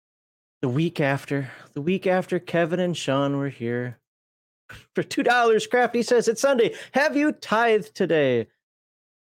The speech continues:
So, uh, I gotta get a Pope hat. I really have to get a Pope hat. <laughs> I am your R P G Pope. No, no. Well, it'd be fun because people would get all <laughs> Twitter and,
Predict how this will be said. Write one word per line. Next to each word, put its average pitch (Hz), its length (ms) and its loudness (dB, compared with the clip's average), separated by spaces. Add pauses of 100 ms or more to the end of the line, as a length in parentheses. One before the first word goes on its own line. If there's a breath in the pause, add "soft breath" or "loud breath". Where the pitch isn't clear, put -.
(100)
So, 107 300 -8 (440)
uh, 117 240 -6 (280)
I 123 80 -12
gotta 190 220 -4
get 151 120 0
a 127 40 -10
Pope 160 300 -4
hat. 123 140 0
I 135 40 0
really 240 220 2
have 202 140 0
to 170 80 -4
get 156 80 2
a 147 60 0
Pope 139 260 0
hat. 120 320 -6 (160)
<laughs> - 180 -6
I 262 380 2
am 233 220 2
your 208 240 4
R 185 260 2
P 175 240 -2
G 156 240 0
Pope. 120 380 -4 (100)
No, 156 300 2 (500 loud breath)
no. 127 220 0
Well, 185 140 4
it'd 196 220 2
be 196 120 2
fun 254 420 2
because 202 380 0
people 214 260 0
would 175 140 2
get 180 120 2
all 170 400 0
<laughs> - 40 -16 (960 loud breath)
Twitter 190 460 2
and, 147 240 0